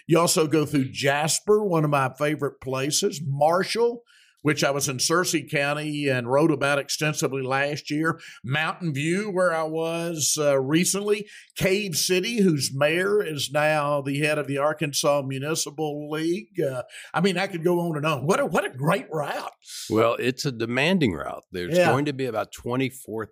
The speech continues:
Speaker 2: thousand feet of elevation in this route. And we tried to find a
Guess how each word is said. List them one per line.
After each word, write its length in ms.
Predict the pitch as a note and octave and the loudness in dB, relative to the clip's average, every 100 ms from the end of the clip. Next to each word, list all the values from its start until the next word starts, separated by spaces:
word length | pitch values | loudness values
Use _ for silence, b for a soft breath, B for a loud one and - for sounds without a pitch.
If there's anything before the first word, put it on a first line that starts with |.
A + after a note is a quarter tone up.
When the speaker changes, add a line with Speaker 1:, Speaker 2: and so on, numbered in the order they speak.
| _ | _
Speaker 2:
thousand 500 | - F#2+ G2 F#2+ F2+ | -12 -4 -4 -4 -8
feet 200 | - F#2 | -8 -8
of 100 | D#2+ | -6
elevation 760 | D#2 D2+ D2 D#2+ - C2+ A1 A1 _ _ _ - | -8 -8 -8 -6 -6 -8 -16 -20 _ _ _ -8
in 180 | F#2 D#2+ | -4 -4
this 180 | D#2 E2+ | -6 -4
route. 280 | D#2 D#2 | -4 -4
And 100 | D#2 | -4
we 100 | G2+ | -4
tried 460 | A#2 - B2 C3 G#2 | -4 -2 0 0 -4
to 280 | E2+ C#2 - _ - - | -8 -8 -14 _ -20 -10
find 380 | F#2+ F#2+ G2 D#2+ | -6 -6 -6 -8
a 180 | C2+ | -10